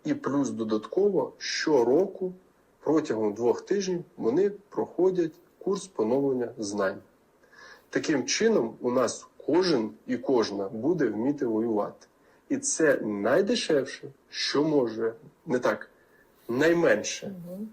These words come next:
Speaker 1: і найдешевше, що може дати держава для свого народу, аби він жив в безпеці. І скажіть мені, будь ласка, коли ви йдете по вулиці і бачите перед собою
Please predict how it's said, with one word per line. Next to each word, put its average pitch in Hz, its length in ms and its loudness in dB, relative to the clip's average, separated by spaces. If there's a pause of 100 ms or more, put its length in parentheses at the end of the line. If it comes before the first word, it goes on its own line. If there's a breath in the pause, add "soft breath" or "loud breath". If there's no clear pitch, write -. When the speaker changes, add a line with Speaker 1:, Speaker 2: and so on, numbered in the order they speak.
Speaker 1:
і 139 120 0
найдешевше, 147 840 2 (200)
що - 240 -4
може 127 280 2
дати 110 300 0
держава 135 580 0 (580)
для 123 160 4
свого 131 300 2
народу, 131 520 2
аби 113 260 -2
він 107 180 0
жив 135 340 0
в 104 140 -10
безпеці. - 520 -4 (520 loud breath)
І 127 60 -4
скажіть 202 320 0
мені, 160 160 2
будь 127 180 -4
ласка, 110 440 0 (400 loud breath)
коли 151 240 2
ви 160 140 4
йдете 139 500 2 (360)
по 131 100 -4
вулиці 175 460 4
і 107 40 -2
бачите 143 460 0
перед 113 260 -2
собою 131 500 2